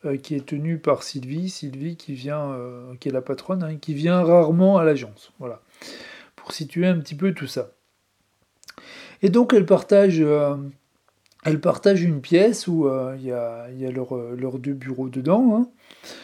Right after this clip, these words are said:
Et, euh, et puis, ben, euh, alors Julie, elle, de son côté, c'est quelqu'un de plutôt cool cool, hein, voilà. Et puis Andrea, ben, on peut dire que c'est quelqu'un qui a un caractère, euh, plutôt égoïste,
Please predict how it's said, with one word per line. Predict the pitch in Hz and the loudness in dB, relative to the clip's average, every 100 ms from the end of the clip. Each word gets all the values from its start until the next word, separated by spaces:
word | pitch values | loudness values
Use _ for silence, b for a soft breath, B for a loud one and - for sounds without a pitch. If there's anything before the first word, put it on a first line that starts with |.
| B B B B - | B B B B 4
Et, | 190 208 220 | 6 8 6
euh, | 196 175 170 165 160 160 160 156 156 156 156 165 - _ | 6 6 6 6 4 2 0 -2 -4 -6 -6 -8 -10 _
et | 175 | -2
puis, | 165 - 180 214 | -2 -2 0 0
ben, | 202 170 170 190 175 | 2 4 6 6 6
euh, | 147 139 | 4 4
alors | 147 135 127 | 2 0 -2
Julie, | 147 151 185 180 | -4 -2 -2 2
elle, | 170 175 160 151 - | 2 2 0 -8 -10
de | 160 | -10
son | - 170 | -4 -4
côté, | 156 170 170 185 | 0 -2 2 0
c'est | - | -2
quelqu'un | 160 151 143 165 160 | -4 -6 -2 -2 -2
de | 143 | -2
plutôt | 131 - 135 151 143 | -4 -10 -8 -4 -4
cool | - 131 | -4 -10
cool, | 127 214 277 190 127 - _ _ _ - | -2 4 6 6 2 -6 _ _ _ -16
hein, | 123 165 - | -14 -16 -14
voilà. | 127 147 196 B B B B B - | -12 -10 -12 B B B B B -10
Et | |
puis | 143 - | -8 -4
Andrea, | 160 147 156 175 214 | -4 0 6 8 8
ben, | 180 | 6
on | 160 151 | 2 -2
peut | - 151 | -6 -6
dire | 156 196 | 2 2
que | 196 143 | 2 -4
c'est | - | -4
quelqu'un | 139 127 135 175 190 190 | -4 -4 -4 0 2 0
qui | - 160 | 0 0
a | 170 | 2
un | 160 147 | 0 -4
caractère, | 143 135 139 139 175 185 | -2 -2 -2 0 2 4
euh, | 156 139 139 | 4 4 2
plutôt | - 135 185 185 | -4 -6 -2 2
égoïste, | 160 147 127 - _ | 2 2 -6 -10 _